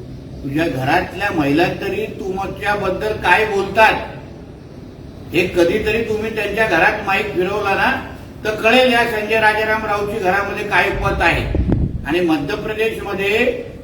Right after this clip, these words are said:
शिवराज सिंग चव्हाण साहेबांच्या नेतृत्वाखालील सरकार आणि ही योजना किती चांगली अंमलबजावणी केली,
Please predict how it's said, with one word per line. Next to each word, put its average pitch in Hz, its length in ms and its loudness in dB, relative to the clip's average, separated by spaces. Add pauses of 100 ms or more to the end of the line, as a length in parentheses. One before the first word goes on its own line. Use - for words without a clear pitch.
शिवराज 185 340 6
सिंग 233 260 -6
चव्हाण 202 360 0
साहेबांच्या 208 640 -2
नेतृत्वाखालील 196 800 -2
सरकार 208 640 2
आणि - 680 -6
ही 196 280 2 (400)
योजना 196 360 -2
किती 214 340 -2
चांगली 233 400 2
अंमलबजावणी 226 840 2
केली, 214 800 -2